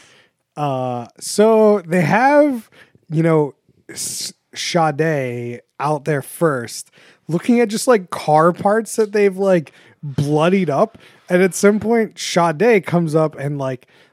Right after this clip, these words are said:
looks at this, like, hub, and she's like, "That looks like human blood. That looks like human hair." 'Cause I, like, she's a professional, um, waxer.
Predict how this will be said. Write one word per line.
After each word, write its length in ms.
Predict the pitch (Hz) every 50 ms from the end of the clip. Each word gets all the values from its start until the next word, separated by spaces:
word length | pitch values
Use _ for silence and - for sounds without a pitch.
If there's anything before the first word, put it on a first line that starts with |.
| _ -
looks 280 | - 156 160 143 - -
at 160 | 165 151 -
this, 220 | - 170 139 -
like, 220 | 151 147 139 135 -
hub, 600 | - - - - 160 160 147 131 117 113 123 107 _ _ - _ _ _ -
and 120 | 147 127
she's 120 | - -
like, 300 | 156 110 107 104 _ _ _ -
"That 160 | 135 156 156 160
looks 200 | 165 160 - -
like 180 | 160 143 135 -
human 320 | - - 180 165 147 131 127
blood. 460 | 123 151 147 139 127 117 110 107 - _ -
That 140 | 165 170 170
looks 160 | 180 175 -
like 160 | 185 165 151 -
human 340 | - - 175 165 147 143 135
hair." 560 | 120 117 135 147 147 135 117 110 104 98 101 - _ _ _ _ - _ _ _ _
'Cause 180 | - - 151 151
I, 180 | 156 160 170 - - -
like, 220 | 120 156 165 151 135
she's 240 | - - 175 160 165
a 60 | 156
professional, 1400 | - - 160 156 - - - 165 151 147 - - - 180 165 160 165 160 156 151 147 143 139 135 131 123 120 _ _ _ _ _ _ _ _ _ _ -
um, 880 | 151 143 139 135 127 127 127 123 123 120 120 117 113 113 110 101 95 _ _ _ _ _ - 143
waxer. 720 | 127 113 110 113 - - - 202 208 220 240 247 247